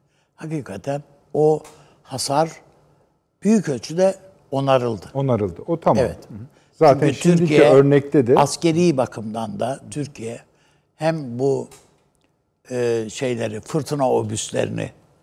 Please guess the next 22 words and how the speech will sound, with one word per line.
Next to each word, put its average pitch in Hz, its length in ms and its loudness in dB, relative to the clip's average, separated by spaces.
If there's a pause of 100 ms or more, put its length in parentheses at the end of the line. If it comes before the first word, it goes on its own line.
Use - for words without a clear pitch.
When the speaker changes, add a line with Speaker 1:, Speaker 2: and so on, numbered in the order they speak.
(340)
Speaker 1:
A-, 117 240 0 (720)
Azerbaycan'a 113 840 -6
satmak 117 460 -14
için 107 240 -18 (420)
elimizden 120 460 -4
geleni 113 280 -4
yaptık. 104 360 -12 (140)
Bunun 127 280 -12 (380)
motorlarını 127 1400 -6 (360)
ürettiğimiz 131 640 -4
anda 135 480 -4 (220)
bu 123 300 -6 (180)
şeyler, 127 520 -6 (100)
obüsler 117 460 -4
gidecek 120 460 -8
oraya. - 300 -16 (1120)
Ve 120 160 -8
bu, 170 300 0 (720)
e, 113 320 -4
Ermenistan'ın 139 720 -2
korkulu 151 580 0
rüyası. 104 520 -4